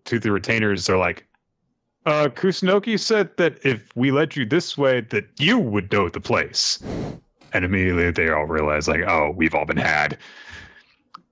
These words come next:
Because Kusunoki is with Takauji, and of course he's Genba in disguise. But I do like this bit because Takauji has waited for the moment where they're alone together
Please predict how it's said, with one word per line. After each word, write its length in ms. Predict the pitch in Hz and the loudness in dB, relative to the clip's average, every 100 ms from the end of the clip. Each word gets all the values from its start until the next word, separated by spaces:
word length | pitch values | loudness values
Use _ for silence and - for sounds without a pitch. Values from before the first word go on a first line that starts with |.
| _ | _
Because 1040 | 131 110 - 117 117 113 117 110 104 90 - - | -4 -4 -2 -2 0 0 2 2 2 -2 -6 -6
Kusunoki 880 | - 165 131 143 240 214 139 135 127 _ _ _ | -2 0 0 2 2 2 0 0 -4 _ _ _
is 240 | 101 90 | -4 -2
with 180 | 95 95 | -2 -2
Takauji, 760 | - 143 147 139 104 104 95 - _ _ _ _ _ _ _ _ - | -4 0 2 0 0 0 -2 -4 _ _ _ _ _ _ _ _ -2
and 120 | 110 | 0
of 60 | |
course 220 | - 117 - | 0 -2 -2
he's 180 | 95 | -4
Genba 320 | - 104 85 85 | -2 0 0 -2
in 100 | 80 | -2
disguise. 800 | 80 160 120 78 85 73 - - _ _ _ _ _ | -4 0 -2 -2 -8 -6 -6 -6 _ _ _ _ _
But 120 | 143 135 | -2 2
I 20 | |
do 120 | 226 | 2
like 220 | 170 139 | 2 0
this 180 | 131 - | -2 0
bit 280 | 160 151 - | -2 -2 -4
because 280 | 101 98 90 | -2 -2 -2
Takauji 720 | 101 110 110 113 123 117 110 _ | -2 0 0 2 0 0 -2 _
has 260 | - 104 90 - | -4 -4 -4 -4
waited 320 | 87 110 123 | 0 0 0
for 120 | 131 | -2
the 100 | 101 | 0
moment 280 | 104 117 110 | 0 0 0
where 80 | 90 | 0
they're 140 | 90 | 0
alone 340 | 85 82 87 101 | 0 2 2 2
together 520 | 107 110 117 117 | 2 2 0 -2